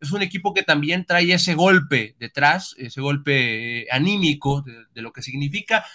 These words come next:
Al final de cuentas, Juárez ha iniciado bien el torneo y co-, y, y así como al Guadalajara,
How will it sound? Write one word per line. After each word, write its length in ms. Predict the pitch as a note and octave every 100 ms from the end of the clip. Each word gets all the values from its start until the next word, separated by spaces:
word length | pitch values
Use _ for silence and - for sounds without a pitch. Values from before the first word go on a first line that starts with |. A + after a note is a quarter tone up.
| - F3+
Al 100 | F#3+
final 240 | G#3 A3+
de 140 | G#3
cuentas, 320 | G#3+ G#3+ G#3 -
Juárez 240 | F#3+ F3+
ha 40 |
iniciado 380 | G3 F3 F#3 F3+
bien 240 | E3 E3+ D#3+
el 100 | D3
torneo 520 | D#3 F3 A3 A3+ - E3+
y 180 | D#3+
co-, 340 | C#3+ D#3 D3 C#3+
y, 300 | D3+ D3+ D#3 D3+
y 40 |
así 180 | C#3+ F#3
como 220 | G3 F3+
al 100 | D3+
Guadalajara, 640 | C#3+ C#3 C3+ C#3+ F3+ F#3+